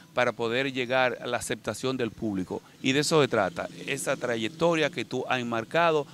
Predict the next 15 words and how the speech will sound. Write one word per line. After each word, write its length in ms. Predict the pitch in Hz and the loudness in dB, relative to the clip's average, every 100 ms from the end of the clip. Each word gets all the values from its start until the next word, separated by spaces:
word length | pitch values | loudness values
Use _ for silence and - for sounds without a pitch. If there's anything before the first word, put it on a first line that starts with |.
| - - | -18 -8
durante 680 | 120 120 120 113 117 110 104 - | -2 0 -2 -2 0 0 -4 -12
tu, 560 | 120 113 110 110 101 - - | -10 -8 -4 -2 -4 -8 -16
tu 140 | - 90 | -8 -8
estadía, 560 | - 101 123 180 170 | -6 -2 2 6 6
tu 140 | 147 135 | 4 0
carrera 580 | 120 113 165 175 151 135 - - - | -4 2 4 6 4 2 -8 -20 -10
y, 500 | 135 135 127 123 120 | -4 -2 0 -2 -2
y 180 | 135 131 | 0 0
el 240 | 127 123 110 | 2 0 -2
desarrollo 480 | 123 135 131 147 | -2 0 0 0
que 120 | 135 143 | -2 -4
yo, 100 | 131 | -6
tú 260 | - 139 - | -4 -2 0
hayas 260 | 127 120 | 0 0
tenido. 400 | 120 107 101 90 | -2 0 0 -2